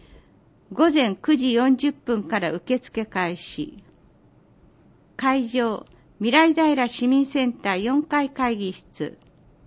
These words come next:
対象者、市内在住の妊娠中または妊娠を希望している方とその家族。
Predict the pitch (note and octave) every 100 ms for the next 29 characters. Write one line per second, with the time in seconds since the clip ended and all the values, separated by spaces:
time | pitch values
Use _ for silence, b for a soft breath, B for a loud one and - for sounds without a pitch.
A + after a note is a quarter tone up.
0 | _ b b b _ _ _ _ _ _
1 | _ _ _ _ _ _ - C4+ C#4 -
2 | D#4 C4+ - E3+ - b b b b -
3 | D4 E4 E4+ D4+ A#3+ A3 G#3 G#3+ G#3 G#3
4 | D#3 F#3+ C4 D4 - C#4+ B3+ - B3+ G3+
5 | F#3 A3+ - D4 A#3 - A#3 C#4+ D#4 D#4+
6 | D#4 D4 C#4+ C4 C4+ C#4 - - C4 B3+
7 | - B3+ A#3+ A#3+ G3+ - G#3+ A3 B3+ G3+
8 | E3+ - -